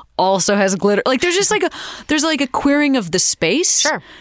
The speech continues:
Speaker 1: that happened
Speaker 2: Sure.
Speaker 1: that was super positive, and, um, it actually just gave me a lot of hope about, like, what I could ask for from my audience. Because I started, when I started doing stand-up,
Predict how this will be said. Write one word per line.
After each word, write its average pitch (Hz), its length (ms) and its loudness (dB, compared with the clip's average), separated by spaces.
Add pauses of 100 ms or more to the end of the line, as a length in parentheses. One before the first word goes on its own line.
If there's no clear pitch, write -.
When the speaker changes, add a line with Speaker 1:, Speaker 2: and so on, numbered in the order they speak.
(120)
Speaker 1:
that 254 140 0
happened 320 520 -2
Speaker 2:
Sure. 254 120 0
Speaker 1:
that 214 200 0
was 214 240 0
super 233 300 -2
positive, 220 640 -2
and, 175 400 0
um, 147 460 0 (340)
it 202 100 2
actually 302 240 0
just 196 220 0
gave 175 260 0
me 180 160 0
a 156 80 0
lot 151 180 0
of 147 120 -4
hope 175 560 0
about, 151 560 -2
like, - 260 -6 (320)
what 165 400 0
I 143 200 0
could 143 520 -6 (160)
ask 160 340 -2
for - 240 -6
from 151 240 -2
my 147 160 -2
audience. 127 420 -2
Because 185 360 -2 (460)
I 233 200 0
started, 156 640 0
when 196 140 0
I 247 100 2
started 160 380 -2
doing 151 160 0
stand-up, 180 340 0